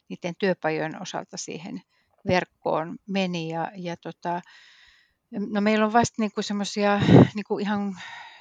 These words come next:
kootusti koottua palautetta vasta yhdeltä alueelta, mut että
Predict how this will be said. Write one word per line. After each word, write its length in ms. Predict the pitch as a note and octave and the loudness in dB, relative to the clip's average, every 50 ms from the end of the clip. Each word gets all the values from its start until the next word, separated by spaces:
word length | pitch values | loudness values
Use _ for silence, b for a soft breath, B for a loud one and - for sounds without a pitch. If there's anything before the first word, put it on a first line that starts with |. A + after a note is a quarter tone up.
| B B B _ _ _ | B B B _ _ _
kootusti 640 | _ - B3 B3+ B3+ C4 - - G3+ - - - F#3+ - | _ 6 8 8 8 6 6 2 -2 -4 -4 -8 -10 -6
koottua 460 | _ - F#3 F#3 - - - F#3 F3 E3 | _ 2 2 2 2 -2 -4 -4 -4 -2
palautetta 640 | - G3+ G3 F#3+ F3+ F3 F3 F3 E3 - - E3+ | -2 -2 0 2 0 0 0 -4 -10 -10 -12 -8
vasta 260 | F#3 F#3 - - - A3 | -8 -8 -10 -6 -4 -2
yhdeltä 400 | G#3 G3+ F3+ F3 E3+ - - F#3 | -2 0 -2 -4 -4 -4 -6 -4
alueelta, 520 | F3+ F3 E3+ E3 D#3+ D#3 E3+ - - E3+ | -4 -2 -2 -2 -2 -2 -4 -6 -10 -12
mut 200 | F3 F#3 - - | -12 -12 -14 -16
että 260 | F#3 - _ - F3+ | -20 -14 _ -8 -8